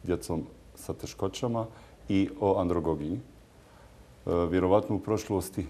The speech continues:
nije postojalo ovoliko interesovanje, međutim danas kada imamo donesen zakon o obrazovanju odraslih i kada imamo tu činjenicu da nemamo školovani kadrova, neophodno je da se to hitno uradi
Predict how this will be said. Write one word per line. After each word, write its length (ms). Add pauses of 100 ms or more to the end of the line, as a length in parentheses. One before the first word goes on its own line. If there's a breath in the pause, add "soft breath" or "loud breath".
(100)
nije 420 (400)
postojalo 440
ovoliko 380
interesovanje, 800
međutim 600
danas 460 (760 loud breath)
kada 240
imamo 280
donesen 440
zakon 420
o 40
obrazovanju 520
odraslih 560 (520 loud breath)
i 40
kada 200
imamo 340
tu 180
činjenicu 480
da 100
nemamo 300
školovani 600 (360 loud breath)
kadrova, 640 (300 loud breath)
neophodno 480
je 60
da 120
se 140
to 220
hitno 320
uradi 520